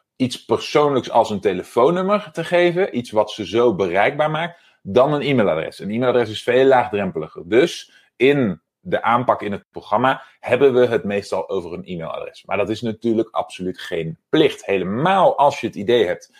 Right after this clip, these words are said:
dat je, als je mensen eenmaal te spreken krijgt, je eigenlijk altijd heel gemakkelijk verkoopt. Dat je je eigenlijk altijd heel goed afgaat.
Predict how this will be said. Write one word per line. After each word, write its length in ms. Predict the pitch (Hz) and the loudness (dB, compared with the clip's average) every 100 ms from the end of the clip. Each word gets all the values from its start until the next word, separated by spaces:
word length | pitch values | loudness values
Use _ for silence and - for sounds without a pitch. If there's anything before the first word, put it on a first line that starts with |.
| _ - | _ -2
dat 260 | 107 123 | 0 0
je, 120 | - - | -4 0
als 320 | 180 208 - | 2 2 2
je 80 | 165 | 0
mensen 440 | 165 185 160 - | 2 0 0 -2
eenmaal 280 | 139 143 127 | 0 0 -4
te 80 | - | -6
spreken 420 | - 135 147 107 | -2 0 0 -6
krijgt, 360 | - 87 - _ _ | -4 -4 -6 _ _
je 140 | - - | -6 0
eigenlijk 440 | 170 208 208 196 | 2 2 2 0
altijd 280 | - 160 143 | 2 0 0
heel 160 | 135 139 | -2 -4
gemakkelijk 600 | 127 120 156 147 117 - | -4 -6 -4 -2 -2 -4
verkoopt. 600 | 98 - 120 127 - _ _ - | -8 2 2 2 -4 _ _ -6
Dat 120 | 107 | -6
je 80 | 101 | -2
je 100 | 117 | 0
eigenlijk 340 | 135 156 135 | 0 0 0
altijd 200 | 110 95 | 0 -2
heel 100 | 101 | -8
goed 200 | 98 92 | -8 -4
afgaat. 580 | - - 156 165 - _ | -2 0 0 0 -2 _